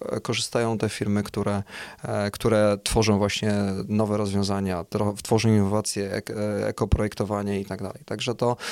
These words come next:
to, to trzeba U nas troszeczkę jeszcze tego brakuje. Musimy jeszcze tych regulacji, jeżeli państwo, na pewno dokonać, ale z tego, co wiem, no, no, też, e, unijne przepisy wym-, wy-, wymuszają.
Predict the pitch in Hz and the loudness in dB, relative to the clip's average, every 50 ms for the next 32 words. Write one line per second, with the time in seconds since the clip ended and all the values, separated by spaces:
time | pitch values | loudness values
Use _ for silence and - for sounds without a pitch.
0 | - - - - - - - - - - _ - - - _ - 147 147 156 - | -10 -10 -4 -2 -2 -2 -2 -6 -20 -20 _ -20 -20 -14 _ 4 6 6 6 6
1 | - - 151 127 131 135 131 131 127 123 120 - - - _ _ - 139 139 147 | 4 4 6 8 10 12 12 12 12 10 8 2 -4 -18 _ _ 4 6 8 8
2 | 135 - - - 135 - 135 - - - 127 113 - - - - 107 110 107 107 | 6 4 4 2 2 2 0 0 0 0 0 0 0 -2 -2 -2 -2 -2 -2 -2
3 | 110 101 - - 101 92 - - 85 - 117 113 - - 131 123 117 117 113 - | -2 -4 -4 -4 -6 -6 -6 -8 -8 -8 -6 -6 -6 -4 -4 -4 -2 -2 -2 -2
4 | - 120 117 120 110 - - 113 110 110 110 110 110 - - 110 107 104 98 104 | -4 -4 -6 -6 -6 -4 -4 -4 -2 -2 -2 -2 -4 -4 -6 -6 -6 -4 -6 -6
5 | - - 107 101 - - - - 107 104 104 110 110 104 - 104 110 107 107 110 | -6 -6 -6 -6 -6 -6 -4 -4 -2 -2 -2 -4 -6 -6 -6 -6 -6 -4 -4 -4
6 | 110 - 113 120 135 151 - - - - - - - - - 135 135 135 - - | -2 0 2 2 2 0 -2 -4 -8 -10 -10 -10 -6 -2 2 2 2 2 2 2
7 | - 127 156 127 - - 113 123 120 120 120 120 120 120 120 120 120 127 - 139 | 0 2 2 0 0 0 2 2 4 4 4 4 2 2 2 2 0 -2 -2 -4
8 | 135 127 123 120 120 123 123 123 123 120 120 120 120 120 120 127 120 104 - 147 | -2 -2 0 0 0 0 0 0 0 0 0 0 -2 -4 -4 -4 -2 2 6 6
9 | 139 - - - - 131 127 - - - - - - - 131 135 139 131 117 104 | 6 6 4 0 -2 -2 -2 -2 -4 -6 -6 -4 2 4 6 6 8 6 6 4
10 | - - 92 - 104 - 110 104 107 110 113 107 - 110 117 107 113 113 110 110 | 2 0 0 0 -2 -2 0 0 0 0 -2 -4 -6 -8 -8 -8 -8 -8 -10 -8
11 | 110 113 113 110 110 - - 98 104 - - - | -6 -6 -4 -4 -4 -4 -6 -6 -6 -6 -6 -6